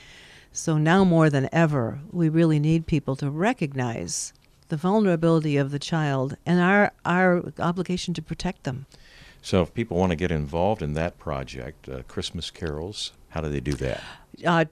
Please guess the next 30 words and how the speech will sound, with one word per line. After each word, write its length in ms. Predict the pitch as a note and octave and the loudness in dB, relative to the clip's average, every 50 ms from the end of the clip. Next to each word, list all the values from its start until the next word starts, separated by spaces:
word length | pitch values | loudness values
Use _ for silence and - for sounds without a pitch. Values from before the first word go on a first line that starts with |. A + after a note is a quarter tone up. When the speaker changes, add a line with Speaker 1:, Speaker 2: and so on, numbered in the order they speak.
| - - | -4 -8
Speaker 1:
you 140 | F#3 F#3 F3 | -6 -6 -6
can 160 | - - F#3 | -4 -4 -2
call 240 | F3+ A#3 C#4 D#4+ D4+ | 0 0 2 2 2
the 120 | G3 E3+ | 2 2
office, 440 | D#3+ F#3 C#4 E4+ - F3+ C#3 D3 D#3 | 2 4 2 2 2 0 -2 -2 -2
seven 280 | - F#3+ E3+ D#3+ E3 E3+ | -2 -2 -2 0 0 0
seven 320 | - F3 D#3+ D#3 D#3 E3 | 0 0 0 2 0 0
three, 320 | D#3 - E3+ D#3+ D3+ C#3+ C#3+ | -2 0 0 0 0 0 0
seven 360 | - - E3+ D3+ C#3 C#3 C#3+ | 0 0 0 0 0 0 -2
seven 300 | - D3 B2+ C3 B2 C#3+ | -2 -4 -4 -4 -4 -4
seven, 320 | - D3+ C3 B2+ B2 A#2 | -4 -2 -2 -2 -4 -4
two 180 | C#3+ - D#3+ D3 | -4 -4 -2 -2
nine 340 | C#3+ C3+ C3 B2+ B2+ - C3+ | -2 -2 -2 -2 -4 -4 -4
zero 400 | - - D3 C#3 C3 B2+ B2 B2 | -2 -2 0 0 0 -2 -2 -2
zero, 460 | C#3 E3 G3 C4+ G#3+ D3 - - - - - - - - - | 0 2 2 2 2 2 0 -4 -8 -12 -16 -20 -20 -10 -2
or 380 | - F3+ F3+ F3 E3+ F3+ F#3 - - | 2 6 6 8 8 8 6 2 0
go 160 | E3+ F3+ F3 F#3+ | 2 4 4 4
to 60 | A#3 | 4
the 100 | C#4+ C#4+ | 4 6
website, 540 | A#3 F#3 D#3+ D#3 - E3 C#3+ C#3 D3 - - - - - - - - - | 6 6 6 4 4 2 4 4 2 0 -2 -6 -20 -20 -20 -18 -8 -4
pro 160 | - E3+ D#3 | 0 0 2
life 200 | E3 F3+ G#3+ - | 2 2 2 2
action 400 | G#3 F3+ F3+ - - F#3+ F#3 F#3 | 0 0 0 0 0 0 0 0
dot 280 | F3 F3+ E3 F3+ G#3+ - - | 2 2 2 2 2 0 0
org, 440 | - E3 D3+ C#3+ C#3 D3 D#3+ E3+ - - - - - - - - | 2 4 4 6 4 2 0 -2 -8 -18 -20 -20 -20 -20 -6 0
and 380 | - F3 E3 D#3+ D#3 D#3 D3+ - - | 2 4 4 6 4 4 2 2 2
under 340 | D#3 D#3 D#3 D#3 D3+ D3+ D3 | 2 2 2 4 4 4 4
events, 540 | D3 C#3 C3+ C#3+ E3+ F3+ G3 F#3 - - - | 4 4 4 4 4 4 4 2 0 0 0
we 120 | D3 C#3+ | 2 2
have 480 | D3+ D#3 C#3+ C#3+ C#3 D3+ D3+ - - | 4 4 2 2 0 0 -4 -10 -16